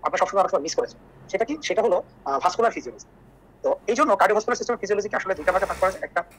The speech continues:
কার্ডিয়াক ফিজিওলজি আর একটা হলো ভাস্কুলার ফিজিওলজি। তো আমি সবসময় বলি যে ভাস্কুলার ফিজিওলজিটা বেশি ইম্পর্টেন্ট, কারণ এই ভাস্কুলার ফিজিওলজিতে আপনাদের, আহ, এক্সপেরিয়েন্সটা একটু কম, আহ, পড়ালেখার এটা কম বা বোঝাটা একটু কঠিন। এই জন্য আমি ভাস্কুলার ফিজিওলজিকে গুরুত্ব সবসময় অনেক বেশি দিই, আপনারাও গুরুত্ব দিবেন।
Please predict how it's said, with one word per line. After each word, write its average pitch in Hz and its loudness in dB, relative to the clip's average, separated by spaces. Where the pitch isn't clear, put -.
কার্ডিয়াক 156 4
ফিজিওলজি 185 0
আর 170 6
একটা 160 -2
হলো - -4
ভাস্কুলার 135 -2
ফিজিওলজি। - -20
তো - -4
আমি 160 4
সবসময় 233 2
বলি 170 0
যে 143 -2
ভাস্কুলার 185 0
ফিজিওলজিটা 202 -4
বেশি 202 -2
ইম্পর্টেন্ট, 170 -2
কারণ 151 -2
এই 208 -4
ভাস্কুলার 196 2
ফিজিওলজিতে 190 2
আপনাদের, 196 0
আহ, 131 -4
এক্সপেরিয়েন্সটা 233 -2
একটু - -6
কম, 175 4
আহ, - 0
পড়ালেখার 202 4
এটা 190 2
কম 240 4
বা 240 2
বোঝাটা - -2
একটু 185 -4
কঠিন। - -6
এই 180 -2
জন্য 233 4
আমি 240 0
ভাস্কুলার 202 -2
ফিজিওলজিকে 196 -6
গুরুত্ব - -8
সবসময় 170 -2
অনেক 160 -2
বেশি 135 -4
দিই, 208 -6
আপনারাও - 2
গুরুত্ব 208 -2
দিবেন। 202 0